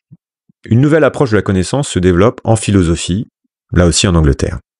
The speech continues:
Et on appelle ça l'empirisme britannique. Et c'est important de s'y attarder un petit peu.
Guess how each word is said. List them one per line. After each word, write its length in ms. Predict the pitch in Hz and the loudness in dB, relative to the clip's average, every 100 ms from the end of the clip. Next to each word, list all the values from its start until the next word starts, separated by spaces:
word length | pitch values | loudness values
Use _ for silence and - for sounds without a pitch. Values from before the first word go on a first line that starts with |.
| _ _ - | _ _ 0
Et 60 | |
on 80 | 80 | 2
appelle 200 | 76 69 | 2 0
ça 220 | - 92 90 | -2 -2 2
l'empirisme 760 | 92 92 - 78 82 107 73 | 2 0 0 0 2 0 -2
britannique. 760 | 69 - 92 - - - - - _ _ - | -2 -2 -2 -4 -8 -12 -20 -20 _ _ -8
Et 100 | 80 | -4
c'est 120 | - | -2
important 320 | 78 76 - | -2 -2 -2
de 40 | 87 | -2
s'y 100 | 73 | -2
attarder 280 | 76 71 | 0 0
un 60 | 71 | 0
petit 160 | 64 - | -2 -6
peu. 120 | - | -8